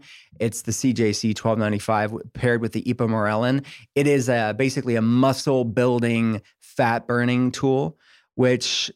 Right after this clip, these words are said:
again, we don't use it really with our patient base, but I definitely, I've seen some compelling research around it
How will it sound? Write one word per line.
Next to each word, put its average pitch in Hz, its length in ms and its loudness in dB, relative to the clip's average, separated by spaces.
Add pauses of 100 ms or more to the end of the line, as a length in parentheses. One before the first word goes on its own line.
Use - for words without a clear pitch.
(120)
again, 110 400 0
we 131 160 4
don't 135 400 0
use 120 280 0
it 123 140 0
really 123 240 2
with 113 160 0
our 107 140 0
patient 113 420 -4
base, 131 180 0
but 120 140 -2
I 117 160 0 (160)
definitely, 107 1300 -4
I've 110 120 -2
seen 123 300 2
some 117 220 -2
compelling 104 420 -2
research 104 400 -4
around 95 320 -2
it - 220 -6